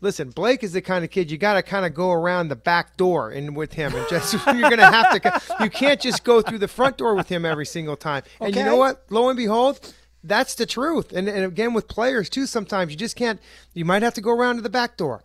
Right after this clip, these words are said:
Speaker 1: Say, "Hey, you know what? We're gonna do it this way, okay? How do you like this?" And, and it just present it in a different way. So you're saying the same thing, you're just presenting it in a different way.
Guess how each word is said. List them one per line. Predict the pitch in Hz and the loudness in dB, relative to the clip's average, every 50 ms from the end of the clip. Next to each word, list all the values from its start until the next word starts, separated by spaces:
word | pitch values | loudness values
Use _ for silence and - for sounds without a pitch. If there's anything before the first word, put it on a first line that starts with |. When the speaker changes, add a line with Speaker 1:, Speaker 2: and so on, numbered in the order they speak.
| _ _ | _ _
Speaker 1:
Say, | - - 180 175 170 | -10 -6 -4 -4 -2
"Hey, | 185 214 220 180 | -2 -2 -4 -4
you | 170 180 | -4 -4
know | 202 214 | -4 -4
what? | 226 214 | -4 -4
We're | 196 208 | -6 -4
gonna | 226 226 214 | -4 -2 -2
do | 180 226 226 | -2 -2 -2
it | 208 196 - | -2 -2 -2
this | - 214 - - | -4 -6 -4 -4
way, | 185 160 135 127 120 | -4 -4 -4 -4 -6
okay? | 120 - 185 190 | -6 -4 -2 -2
How | 185 202 | 0 0
do | 214 220 | -2 -2
you | 214 | -2
like | 202 196 190 147 156 | -2 -2 -2 -2 -2
this?" | 202 185 170 - - - - - - - _ - | -2 -2 -2 -4 -8 -20 -20 -20 -20 -20 _ -8
And, | 160 165 190 | -6 -6 -4
and | 190 190 185 | -2 -2 -2
it | 180 175 | -2 -2
just | 156 185 - - - - - | -2 -4 -6 -6 -10 -12 -6
present | - 190 185 - - 220 247 254 - | -4 -4 -4 -2 0 0 0 0 0
it | 220 190 | 0 0
in | 180 165 | 0 2
a | 160 156 | 0 2
different | 139 170 175 - 160 160 147 | 2 2 2 2 0 -2 0
way. | 165 214 254 240 214 185 170 | 2 2 4 4 2 2 0
So | 143 - 190 180 180 175 - - - - - _ _ _ _ _ - | 0 2 4 4 4 4 2 -2 -10 -20 -20 _ _ _ _ _ -8
you're | 175 165 151 | -6 -4 -4
saying | - - - 240 285 311 294 254 | -2 0 2 2 4 4 2 0
the | 233 - | 0 0
same | - 262 262 254 233 | 2 2 2 2 2
thing, | - - 262 254 220 190 | 0 0 2 2 2 2
you're | 180 180 | 0 -2
just | 175 185 - | -4 -4 -4
presenting | - - 170 139 139 202 240 214 196 190 | -4 -6 -6 -2 0 2 2 2 2 2
it | 180 170 | 0 0
in | 165 165 | 0 -2
a | 165 156 | -2 -2
different | 165 175 - 170 160 156 | -2 -4 -2 -4 -2 0
way. | 180 180 143 113 - | 2 0 0 0 -4